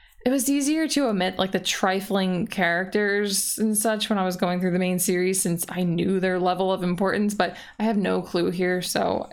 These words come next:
I might, I, I might talk too much about something that's not really that important, but I don't know.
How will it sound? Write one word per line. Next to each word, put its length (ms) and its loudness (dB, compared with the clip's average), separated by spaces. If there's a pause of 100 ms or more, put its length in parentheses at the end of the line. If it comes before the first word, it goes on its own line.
I 120 0
might, 500 -2 (1160)
I, 60 0
I 300 0
might 280 0
talk 320 -2 (120)
too 180 -2
much 280 -2
about 240 0
something 240 -2
that's 180 -6
not 160 -2
really 200 -2
that 140 0
important, 400 -4
but 200 -4 (360)
I 80 0
don't 140 -2
know. 200 -6